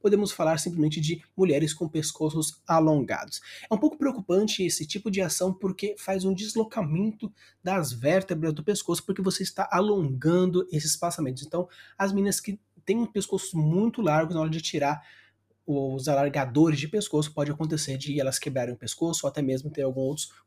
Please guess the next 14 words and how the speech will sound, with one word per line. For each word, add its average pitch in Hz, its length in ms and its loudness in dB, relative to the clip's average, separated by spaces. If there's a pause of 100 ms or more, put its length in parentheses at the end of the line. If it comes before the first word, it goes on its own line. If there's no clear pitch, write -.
(120)
problemas. 107 720 -4
Então, 180 360 0 (480)
existem 214 320 2
algumas 190 440 0
modificações 202 720 0
corporais 170 400 -4
que 170 100 0
podem 196 340 0
causar 160 380 -6
prejuízo 170 680 0
para 143 280 -2
as 139 80 -4
pessoas, 165 520 -2
principalmente 147 580 -4